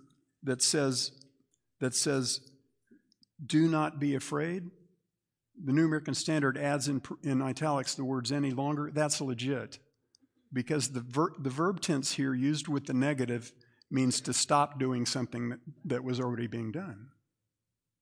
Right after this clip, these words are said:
Early in his first New Testament letter to these same Corinthian saints, they likely wrote from Ephesus, Paul said to them in First Corinthians two, verse three, "When I came to you, brethren,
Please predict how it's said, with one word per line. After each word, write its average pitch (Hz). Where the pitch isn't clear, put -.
Early 214
in 196
his 147
first 185
New 170
Testament 170
letter 147
to 131
these 123
same 135
Corinthian 127
saints, -
they 123
likely 135
wrote 131
from 127
Ephesus, 131
Paul 160
said 165
to 143
them 123
in 120
First 139
Corinthians 131
two, 147
verse 127
three, 139
"When 135
I 143
came 156
to -
you, 190
brethren, 196